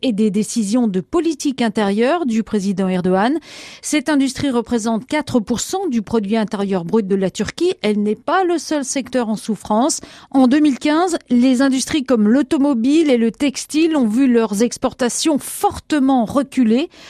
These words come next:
parce que leurs clients traditionnels ont réduit leurs achats, mais aussi parce que la livre turque s'est fortement dépréciée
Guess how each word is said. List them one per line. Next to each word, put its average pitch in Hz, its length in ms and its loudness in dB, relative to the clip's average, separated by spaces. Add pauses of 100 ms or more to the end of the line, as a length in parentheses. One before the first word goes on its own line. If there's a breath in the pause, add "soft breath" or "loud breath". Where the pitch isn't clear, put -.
(140 loud breath)
parce - 240 -2
que - 80 -2
leurs 208 460 0
clients 220 340 -4
traditionnels 220 720 -2
ont 190 100 -2
réduit 196 320 0
leurs 190 240 -2
achats, 196 340 -2
mais 202 180 -2
aussi 202 200 -6
parce - 280 -6
que 247 100 0
la 208 160 0
livre 254 420 2
turque - 320 -6
s'est 277 140 -4
fortement 285 720 -2
dépréciée 269 720 -4